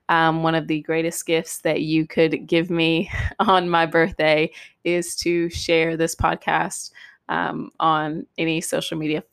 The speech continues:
platform, maybe tag me, send it to a friend, go back, scroll through all the episodes, maybe find one that super resonated with you, something that spoke to you, um, an episode that may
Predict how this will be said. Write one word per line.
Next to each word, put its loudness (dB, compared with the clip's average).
platform, 0
maybe -2
tag -2
me, -6
send -6
it -6
to -6
a -6
friend, -2
go 0
back, 0
scroll 2
through 0
all 4
the 2
episodes, 0
maybe -2
find -2
one -2
that -4
super -2
resonated 0
with -4
you, -2
something -8
that -6
spoke 0
to -4
you, 0
um, 0
an 2
episode 2
that 2
may -2